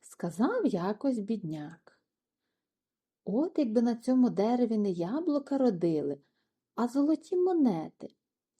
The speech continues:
скінчилися би всі мої біди негаразди, були б мої дітки ситі, одягнені і взуті».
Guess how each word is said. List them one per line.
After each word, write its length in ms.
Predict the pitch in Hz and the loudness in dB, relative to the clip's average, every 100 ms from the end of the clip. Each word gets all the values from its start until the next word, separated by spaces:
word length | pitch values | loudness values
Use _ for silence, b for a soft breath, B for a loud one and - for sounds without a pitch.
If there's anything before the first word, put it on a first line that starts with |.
| _ | _
скінчилися 920 | - - 262 277 - 523 453 - 262 | -20 -2 0 0 4 6 6 6 0
би 140 | 175 175 | 2 0
всі 360 | - - 254 | -2 -8 -4
мої 280 | 349 330 277 | -2 0 0
біди 400 | 175 165 180 190 | 0 -2 0 0
негаразди, 880 | 185 196 208 185 160 160 165 _ - _ _ b b b b - | -2 -4 -4 -4 -6 -8 -14 _ -20 _ _ b b b b 0
були 300 | 180 190 185 | 4 6 4
б 40 | |
мої 320 | 175 185 180 | 2 2 2
дітки 440 | 160 180 190 - 160 | 2 -2 -2 -6 -8
ситі, 840 | - - 196 311 320 - 285 302 _ _ | -8 0 2 4 2 0 -4 -4 _ _
одягнені 960 | 226 233 147 151 156 196 196 202 190 190 | -2 -2 -2 -4 -4 -6 -4 -4 -4 -4
і 80 | 175 | -8
взуті». 720 | 160 147 - 160 160 _ - | -10 -12 -10 -10 -10 _ -20